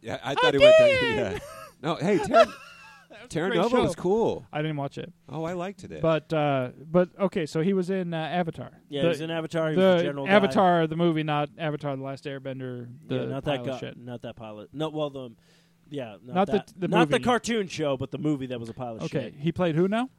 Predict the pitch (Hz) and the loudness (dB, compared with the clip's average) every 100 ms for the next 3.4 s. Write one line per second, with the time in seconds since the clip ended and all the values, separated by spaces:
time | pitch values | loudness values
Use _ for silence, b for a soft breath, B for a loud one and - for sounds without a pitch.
0 | _ 131 - 214 196 160 123 131 123 117 | _ -10 -6 -6 -6 -8 -6 -6 -6 -10
1 | 110 127 123 139 127 123 120 113 123 113 | -12 -16 -14 -14 -12 -12 -14 -14 -14 -10
2 | 175 220 208 170 165 156 185 208 185 - | -6 -4 -4 -8 -4 0 2 2 0 0
3 | 151 123 127 | -2 -2 -8